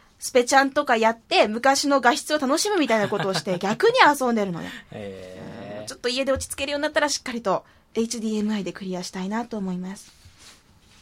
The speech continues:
Speaker 1: おっさんさんさん。みすずさんはもうちょっと意識的にクソゲーをやる必要があると思う。トゥーワールドツーとか、
Speaker 2: <laughs>
Speaker 1: トゥーワールドツーとか、トゥーワールドツーとか、トゥーワールドツー。これ聞いたことある。
Speaker 2: <laughs>
Speaker 1: トゥ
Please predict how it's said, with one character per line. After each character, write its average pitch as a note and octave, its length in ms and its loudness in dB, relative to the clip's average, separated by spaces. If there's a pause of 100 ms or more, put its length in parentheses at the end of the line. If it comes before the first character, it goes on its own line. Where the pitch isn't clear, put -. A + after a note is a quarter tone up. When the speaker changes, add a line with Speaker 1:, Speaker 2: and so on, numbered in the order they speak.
(1700)
Speaker 1:
お C#4+ 100 0
っ - 20 0
さ F#4 240 6
ん G4+ 80 0
さ F4 240 4
ん D#4+ 160 -4
さ C#4+ 260 4
ん。 B3 60 -8 (500)
み A#3 60 -2
す B3+ 140 -4
ず D#4 100 0
さ D#4 160 4
ん D4 40 4
は C4 100 2
も C4+ 140 4
う - 20 0
ち G#4 100 0
ょ G#4 40 2
っ G4+ 40 -2
と C4+ 100 2
意 A3 60 4
識 D4+ 220 -4
的 D#4 180 -2
に C#4+ 120 0
ク - 60 -14
ソ - 140 -2
ゲ D#4+ 160 2
ー D#4+ 40 6
を D#4+ 100 4
や D#4+ 80 4
る D4 80 0
必 C#4 220 -6
要 C#4+ 100 4
が C4 160 -2
あ - 20 -2
る A3+ 100 -2
と F#3+ 120 -8
思 F3 140 -6
う。 - 20 -12
ト - 80 -16
ゥ B3 100 -4
ー B3+ 40 -2
ワ C4 120 2
ー B3+ 40 2
ル A3+ 60 -2
ド F3+ 100 -2
ツ E3 160 -4
ー D#3 40 -2
と F3+ 80 -4
か、 F3 80 -4
Speaker 2:
<laughs> - 0 -
Speaker 1:
ト A#3+ 80 -6
ゥ B3+ 40 -2
ー - 20 -6
ワ A#3+ 100 0
ー - 40 2
ル A3 40 -6
ド F3 100 -4
ツ G#3+ 140 -8
ー G#3 40 -10
と F3+ 100 -8
か、 F3 80 -6
ト G#3 100 -8
ゥ B3 40 0
ー - 20 -2
ワ A#3+ 80 0
ー A3+ 40 -2
ル G3 60 -8
ド E3+ 80 -8
ツ - 140 -14
ー - 40 -16
と - 40 -14
か、 F#3+ 80 -8
ト - 100 -12
ゥ - 20 -4
ー - 0 -
ワ - 0 -
ー G3+ 40 -2
ル - 0 -
ド - 20 0
ツ - 0 -
ー。 - 0 -
こ - 0 -
れ - 0 -
聞 - 0 -
い F#3 40 -2
た C#4+ 100 -2
こ C#4 100 -2
と F3+ 100 -2
あ D#3+ 80 2
る。 - 60 -6
Speaker 2:
<laughs> - 0 -
Speaker 1:
ト - 80 -6
ゥ F3+ 160 -2